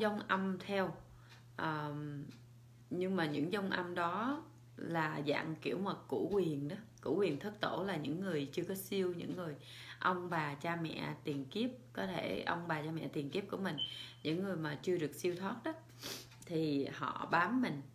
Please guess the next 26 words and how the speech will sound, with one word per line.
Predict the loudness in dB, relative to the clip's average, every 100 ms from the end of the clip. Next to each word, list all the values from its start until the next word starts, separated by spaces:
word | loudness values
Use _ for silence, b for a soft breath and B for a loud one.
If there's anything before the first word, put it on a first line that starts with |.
| -16 0
vì | 4 4 4
mình | 2 2 2 0
bắt | 2
đầu | 4 4
biết | 4 0 2
tu. | 2 0 -10 -20 B B B B B -2
À, | 0 0 0
những | 2 4
cái | 4 4
cõi | 4 4
mà | 4 4
địa | 2
ngục, | 2 0 2
ngạ | 0
quỷ, | 4 4
súc | 2 -2
sanh | 0 0 2
đó, | -2 -4 -16 -6
họ | 0 0
rất | 0 0
là | 0
đau | 2 0
khổ. | -2 -2 -2 -4 -6 -2
Đó | 2
là | 2
ba | 2 2